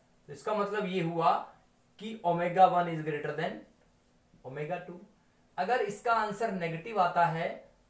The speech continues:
तो omega one is less than omega two। तो इससे मुझे पता लग जाएगा कि आपका omega one omega two से तेज चल रहा है या स्लो चल रहा है। Clear है? कोई डाउट?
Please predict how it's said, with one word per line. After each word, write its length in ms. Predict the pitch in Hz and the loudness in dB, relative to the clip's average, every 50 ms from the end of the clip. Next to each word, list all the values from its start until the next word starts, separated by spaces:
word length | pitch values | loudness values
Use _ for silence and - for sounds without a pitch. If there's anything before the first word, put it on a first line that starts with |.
| _ _ _ _ - | _ _ _ _ 4
तो 80 | 196 196 208 - - - | 4 4 4 2 0 -6
omega 420 | 160 160 165 175 175 170 185 180 165 170 | -6 -4 -2 -2 0 4 4 4 4 2
one 140 | 165 165 160 151 | 0 -2 -2 -4
is 140 | 147 143 143 | -6 -4 -2
less 180 | 143 143 135 - 151 | -2 -2 0 0 -2
than 160 | 175 - 302 - - - _ _ _ _ - - _ - 113 | -2 -2 -4 -6 -16 -20 _ _ _ _ -20 -20 _ -16 -12
omega 280 | 113 113 113 110 101 92 - | -12 -10 -10 -10 -10 -12 -14
two। 100 | 104 107 - _ _ _ _ _ _ - | -18 -20 -20 _ _ _ _ _ _ -6
तो 100 | - - - - | -4 -4 -4 -4
इससे 380 | 220 - - - - 285 285 | -6 -8 -8 -6 -4 0 0
मुझे 220 | 262 240 226 233 226 | 2 2 2 2 0
पता 220 | - 202 202 196 | 0 0 0 2
लग 160 | 185 170 156 | 2 2 2
जाएगा 360 | 151 151 147 147 151 160 247 - - - - - _ _ _ _ - | 2 0 0 2 2 4 4 4 2 0 -6 -16 _ _ _ _ -6
कि 160 | 240 254 220 208 226 262 330 - - _ _ _ _ - | -4 -4 -2 -2 -4 -6 -8 -10 -12 _ _ _ _ -2
आपका 540 | - 170 175 208 240 233 - - - 190 175 165 175 - 160 - - - _ - | 0 2 4 4 2 2 0 2 4 6 6 6 4 4 0 -4 -10 -14 _ -4
omega 440 | 185 185 196 202 202 202 254 262 262 240 | -2 2 2 4 6 10 10 10 10 10
one 200 | 196 180 180 202 214 - - - | 8 4 4 2 -4 -8 -8 -6
omega 340 | 170 170 185 190 175 220 226 - | -4 -2 -2 2 4 2 2 2
two 160 | - 180 180 165 | 0 -6 -6 -4
से 180 | - 196 208 233 226 - - - - _ _ - | 0 2 2 2 0 -2 -6 -14 -20 _ _ 0
तेज 300 | 214 226 233 226 233 - | 2 2 2 2 0 0
चल 120 | 202 180 | 0 0
रहा 220 | 160 160 165 160 | 2 2 2 4
है 200 | 160 156 156 165 165 | 4 4 4 2 4
या 140 | 180 202 254 262 - - - - - - - - | 4 4 4 4 0 -8 -16 -20 -20 -16 -8 -4
स्लो 260 | - 196 190 196 185 - | 0 4 6 6 6 4
चल 160 | - - 104 | 2 -4 -8
रहा 160 | 98 98 95 | -8 -10 -12
है। 180 | - - - - _ _ _ _ - | -14 -16 -20 -20 _ _ _ _ -6
Clear 300 | 175 180 190 202 214 214 | -4 -2 0 2 4 4
है? 160 | 185 208 226 - - - - - _ _ _ _ _ _ _ _ _ _ _ _ _ _ _ _ _ _ _ _ _ _ _ _ _ _ _ _ _ - | 6 6 6 4 2 -8 -16 -20 _ _ _ _ _ _ _ _ _ _ _ _ _ _ _ _ _ _ _ _ _ _ _ _ _ _ _ _ _ -6
कोई 100 | 170 160 | 0 6
डाउट? 380 | 180 175 180 196 208 - - | 8 8 8 8 6 0 -4